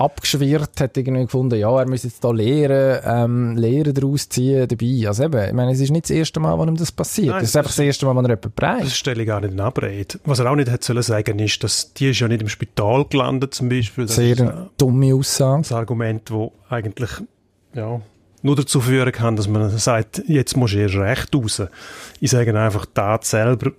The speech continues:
Speaker 2: finde ich jetzt nicht so wahnsinnig. Natürlich sollte es nicht passieren. Aber wenn der Ball zehn Zentimeter vorbeifliegt, dann passiert gar nichts. Das ist der Unterschied. Und es ist keine, keine, äh, vorsätzliche Attacke gewesen.
Speaker 1: Es ist keine vorsätzliche Attacke
Speaker 2: Man
Speaker 1: gewesen.
Speaker 2: hat sich das Ganze können sparen. Ich finde,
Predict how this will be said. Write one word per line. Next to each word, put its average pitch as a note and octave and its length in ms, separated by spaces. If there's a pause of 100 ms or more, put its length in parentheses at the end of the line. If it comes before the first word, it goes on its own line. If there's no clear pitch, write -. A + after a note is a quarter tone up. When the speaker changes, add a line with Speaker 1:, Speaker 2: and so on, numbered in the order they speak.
(140)
Speaker 2:
finde B2+ 300
ich B2 60
jetzt A#2 260
nicht A#2 160
so A2 180
wahnsinnig. G#2 680 (800)
Natürlich D#3 360
sollte D3 180
es - 60
nicht C#3+ 180
passieren. G2 560 (300)
Aber A2+ 160
wenn A2+ 100
der G#2+ 80
Ball A#2 320
zehn B2+ 240
Zentimeter A#2+ 560
vorbeifliegt, C3+ 500
dann A2+ 120
passiert G#2+ 400
gar A#2+ 240
nichts. F2+ 440 (380)
Das - 140
ist - 80
der A#2+ 100
Unterschied. A2+ 640 (220)
Und D3 120
es A2+ 120
ist B2 160
keine, A2 320
keine, A2 460
äh, G2+ 60
vorsätzliche A2 720
Attacke F2+ 480
gewesen. - 200
Speaker 1:
Es B2+ 140
ist C3+ 140
keine B2+ 140
vorsätzliche G2+ 580
Attacke - 400
Speaker 2:
Man A2 80
Speaker 1:
gewesen. A#2 100
Speaker 2:
hat A#2+ 120
sich - 160
das - 180
Ganze G#2+ 340
können G#2+ 260
sparen. F#2 540
Ich G#2 80
finde, A2 340